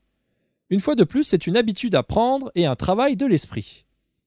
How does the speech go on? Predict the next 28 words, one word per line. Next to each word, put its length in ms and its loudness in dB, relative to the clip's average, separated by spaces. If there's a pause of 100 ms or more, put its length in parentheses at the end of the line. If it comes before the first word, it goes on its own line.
(600)
Nous 160 2
avons 200 2
la 140 2
capacité 680 -2
auditive 600 0
de 100 2
comprendre 460 0
jusqu'à 340 -4
quatre 300 -2
cent 160 -4
cinquante 400 -2
mots 140 0
par 240 0
minute, 480 -2 (320)
donc 260 2
une 140 0
vidéo 480 6
accélérée 580 2
peut 160 -2
facilement 640 -2
être 200 -2
comprise 680 -4 (100)
quand 220 0
elle 100 2
est 160 2
en 60 2
vitesse 400 0
doublée. 360 0